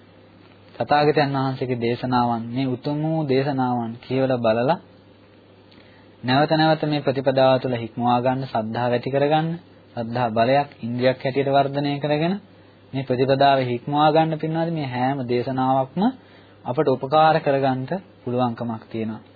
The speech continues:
ඒ නිසා මේ පින්වත් අයට අද දවසේ ආශිර්වාද කරනවා, පුණ්‍යානුමෝදනා කරනවා. අද දවසේ මේ ශ්‍රවණය කරගත්ත මේ සූත්‍ර දේශනාවනොත් දේශනාව තුළ ජනිතුන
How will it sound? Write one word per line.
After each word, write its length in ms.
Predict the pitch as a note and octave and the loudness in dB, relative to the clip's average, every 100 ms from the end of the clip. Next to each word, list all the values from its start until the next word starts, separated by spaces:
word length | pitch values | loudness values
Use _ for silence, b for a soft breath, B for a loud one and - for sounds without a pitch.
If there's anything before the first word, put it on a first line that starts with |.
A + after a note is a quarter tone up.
| - - | -20 -12
ඒ 140 | B2+ | -8
නිසා 260 | C3 C3+ B2+ | -2 0 0
මේ 160 | B2 | -2
පින්වත් 420 | A#2 A#2+ A#2+ A2+ | -6 -6 -6 -4
අයට 220 | A#2+ A#2 A#2+ C#3+ - B B B B | -4 -4 -4 -6 -8 B B B B
අද 100 | - | -8
දවසේ 400 | C3 C#3 C#3 C#3+ | 0 2 2 2
ආශිර්වාද 580 | A#2+ A#2+ C3 B2+ B2+ B2 B2 | 2 2 0 0 2 0 -2
කරනවා, 420 | B2+ C3 C3+ C3+ C3 b b b b - - - A1 G1+ G1+ - - | -4 -2 -4 -6 -10 b b b b -20 -20 -16 -16 -16 -18 -18 -8
පුණ්‍යානුමෝදනා 880 | B2 C3 C#3+ D3+ D#3+ D#3+ D#3+ D#3+ D#3+ | -4 2 4 4 4 2 4 4 4
කරනවා. 460 | E3 E3 F3+ G3 | 2 2 0 0
අද 200 | - B2 | -2 -2
දවසේ 360 | C#3 D3 D3+ D#3 | 2 4 4 2
මේ 240 | C#3 D3 D#3+ | -2 0 0
ශ්‍රවණය 380 | - E3 E3 E3+ | 4 4 6 4
කරගත්ත 440 | E3 D#3+ D#3+ D#3+ | 4 4 2 2
මේ 180 | C#3+ C#3 | -2 -4
සූත්‍ර 320 | C3 C3 C3 | -2 -4 -2
දේශනාවනොත් 760 | B2+ B2 B2+ B2 B2+ C3 D#3+ F3 B B B | -2 -2 -2 -2 0 0 -2 -4 B B B
දේශනාව 520 | B2 C3+ D#3 D3+ D#3 D#3 | 0 0 2 2 4 4
තුළ 200 | D#3+ D#3+ D3+ - - - - - | 4 4 4 -2 -20 -20 -20 -8
ජනිතුන 460 | C#3 C#3 D3 D#3 | 0 2 0 -2